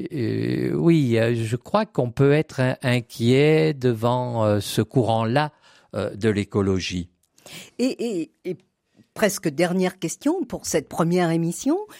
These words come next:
Speaker 2: Euh, finalement, euh, vous semblez mettre en évidence le fait que cette vision, euh,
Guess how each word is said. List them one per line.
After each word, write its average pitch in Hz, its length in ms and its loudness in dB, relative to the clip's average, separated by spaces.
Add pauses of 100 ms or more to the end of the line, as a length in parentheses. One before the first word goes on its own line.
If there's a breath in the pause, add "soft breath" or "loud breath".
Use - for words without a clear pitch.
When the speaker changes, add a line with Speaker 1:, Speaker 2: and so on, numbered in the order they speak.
(240 loud breath)
Speaker 2:
Euh, 180 120 2 (100)
finalement, 190 880 0 (420)
euh, 165 60 -10 (160)
vous 196 260 0
semblez 302 420 2
mettre 294 320 0
en 226 80 0
évidence 170 720 -4 (120)
le 139 180 -2
fait 214 560 -6 (380 loud breath)
que 220 420 2
cette 143 380 -10
vision, 190 840 -8
euh, 139 580 -8